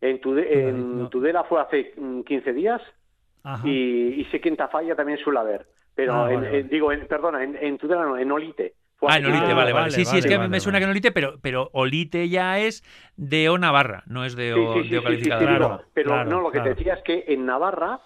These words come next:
Speaker 1: en lo que es na-, eh, en Navarra como comunidad, eh, fiestas de la vendimia solo se hacen en Olite en Ta-, y en Tafalla y algún otro pueblo pequeño.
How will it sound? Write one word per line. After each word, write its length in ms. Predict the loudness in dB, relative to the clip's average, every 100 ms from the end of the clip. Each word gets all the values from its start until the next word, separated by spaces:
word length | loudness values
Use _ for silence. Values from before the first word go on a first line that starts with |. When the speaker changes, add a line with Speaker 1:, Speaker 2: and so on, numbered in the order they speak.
| _ _ _ -4
Speaker 1:
en 140 | -2
lo 100 | 0
que 120 | 0 -2
es 100 | -2
na-, 160 | -4 0
eh, 280 | 0 0
en 280 | -2 -4 -6
Navarra 280 | -2 -2 -2
como 240 | -2 -4 -4
comunidad, 500 | -6 -2 0 0 -4 _ _ _ -2
eh, 160 | -2
fiestas 420 | 0 -2 -2 -2 0
de 60 |
la 60 | -2
vendimia 640 | -2 -4 -4 0 0 -2 -4 -16 _ -6
solo 180 | 0 0
se 100 | -2
hacen 200 | -4 -2
en 80 | 0
Olite 600 | 0 -2 0 2 4 2
en 100 | 0
Ta-, 200 | -2 -2
y 120 | 0
en 120 | -2 0
Tafalla 580 | -4 -2 -2 0 2
y 100 | 4 2
algún 280 | 2 0
otro 280 | 0 0 -2
pueblo 280 | 2 2 2
pequeño. 460 | -4 -2 -4 -6